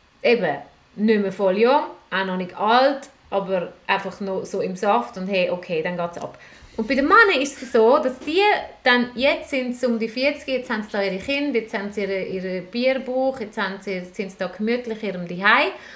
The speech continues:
Und dann, so mit fünfzig, kommen sie in ihre totale Midlife-Crisis, dann fangen sie an, ihre Töpfe kaufen und kommen voll und gehen, ja, und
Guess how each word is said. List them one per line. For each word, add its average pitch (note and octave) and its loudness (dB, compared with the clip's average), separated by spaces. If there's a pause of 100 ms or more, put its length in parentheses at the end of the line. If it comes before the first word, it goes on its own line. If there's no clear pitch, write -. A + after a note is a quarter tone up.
(120)
Und G#3+ -2
dann, D4 4
so C4+ -4
mit B3 -2
fünfzig, C#4 -8
kommen A3+ 0
sie G#3+ -4
in G3+ 2
ihre G3 -4
totale C#4 0
Midlife-Crisis, B3+ -2
dann G#3+ -6
fangen G3 -6
sie G3 -8
an, F#3 0
ihre F3+ -10
Töpfe C#4 -2
kaufen C4 2
und G3+ -10
kommen G3 -6
voll A#3+ 2
und G#3+ -4
gehen, G#3+ -2
ja, G3 2
und G#3+ -8